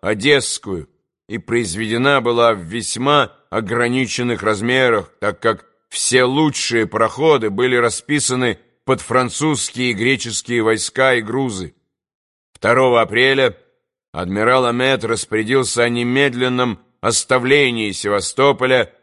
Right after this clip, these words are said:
всеми чинами добровольческой армии и прекратил в этот день фактически эвакуацию русских людей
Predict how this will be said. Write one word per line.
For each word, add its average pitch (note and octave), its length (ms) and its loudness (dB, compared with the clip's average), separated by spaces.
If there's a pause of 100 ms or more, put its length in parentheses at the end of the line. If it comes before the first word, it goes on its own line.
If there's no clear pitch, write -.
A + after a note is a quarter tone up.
всеми C3+ 540 0
чинами B2 640 0
добровольческой A2+ 840 0
армии G#2 580 0 (320)
и C3+ 100 0
прекратил C3+ 880 0
в G#2 40 -4
этот F#2+ 280 -4
день B2 400 0 (320)
фактически B2 800 -2
эвакуацию A#2+ 960 2
русских A2+ 520 -6
людей A2+ 520 0